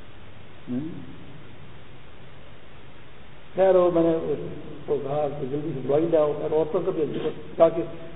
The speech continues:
وہ ڈاکٹر صاحب تشخیص جو ہے، وہ تو آلے کے بغیر نہیں سمجھ سکتا تھا،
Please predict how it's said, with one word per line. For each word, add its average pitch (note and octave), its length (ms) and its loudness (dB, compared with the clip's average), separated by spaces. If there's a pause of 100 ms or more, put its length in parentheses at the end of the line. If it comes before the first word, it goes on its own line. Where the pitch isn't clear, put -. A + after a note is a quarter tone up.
(120)
وہ G#3 200 12
ڈاکٹر E3+ 240 8 (100)
صاحب F3 240 10
تشخیص E3 420 4
جو D3 100 8
ہے، E3+ 80 12
وہ E3+ 200 8
تو E3 60 4
آلے E3 280 10
کے D#3+ 80 6
بغیر D3+ 260 6
نہیں D#3+ 120 4
سمجھ - 280 -2
سکتا B2 200 -4 (180)
تھا، - 80 0